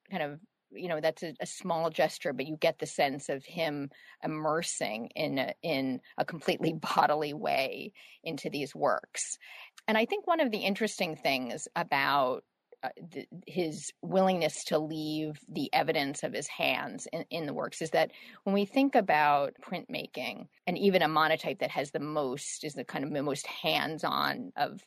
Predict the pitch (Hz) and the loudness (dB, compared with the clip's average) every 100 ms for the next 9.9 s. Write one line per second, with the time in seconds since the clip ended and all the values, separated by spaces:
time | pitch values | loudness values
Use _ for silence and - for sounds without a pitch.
0 | - 131 - 170 117 131 - 131 - - | -4 -4 -4 -6 -2 -2 0 -2 -4 -14
1 | - - 175 - 185 180 175 202 185 214 | -20 -6 -4 0 0 0 0 0 4 6
2 | 262 262 202 - 165 165 165 147 131 - | 8 8 4 6 6 6 4 2 0 -2
3 | - 165 123 - 131 156 160 170 170 - | 2 2 2 -4 -6 -6 -4 -2 0 -2
4 | - 160 139 - - 127 92 - - - | -4 -6 -6 0 4 4 4 -4 -10 -16
5 | - - 165 156 156 160 - 247 247 240 | -12 -6 -2 -2 -2 -6 -4 2 4 4
6 | 220 - - 117 - 151 127 - 175 170 | 0 -6 -2 -2 -2 -4 -6 -4 0 0
7 | 151 - - - _ _ _ - 180 - | -2 -8 -14 -16 _ _ _ -10 -10 -4
8 | 180 160 - - - - - _ - 190 | -2 -2 -8 -12 -12 -18 -20 _ 0 2
9 | 190 196 208 202 247 240 233 196 | 4 2 0 -2 0 2 2 2